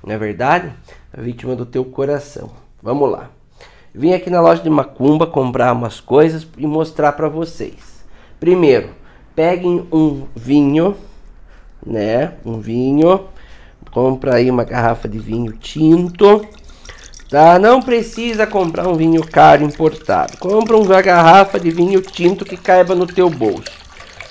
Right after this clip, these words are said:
Dez, quinze, vinte reais aí, tá bom? Compra uma garrafa, despeja numa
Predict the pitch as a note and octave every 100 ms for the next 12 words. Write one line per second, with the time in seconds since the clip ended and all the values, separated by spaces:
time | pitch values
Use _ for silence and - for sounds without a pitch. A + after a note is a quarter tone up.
0 | - - B2 D3+ E3 D#3+ D3+ C3 - -
1 | C#3 D3+ D3+ D3+ C3+ C3 A#2+ C3 D3 C#3+
2 | D3 C3+ A#2+ A2+ C3 B2+ F2 - - -
3 | - - - F2+ A2 F3+ A3 - - -
4 | - - - - - - - - D3 D#3
5 | D#3 D#3 B2+ A#2 A2+ A#2 C3+ C#3+ - E3
6 | E3 - - - - - C3+ C3 B2+ C3
7 | C3 B2 A2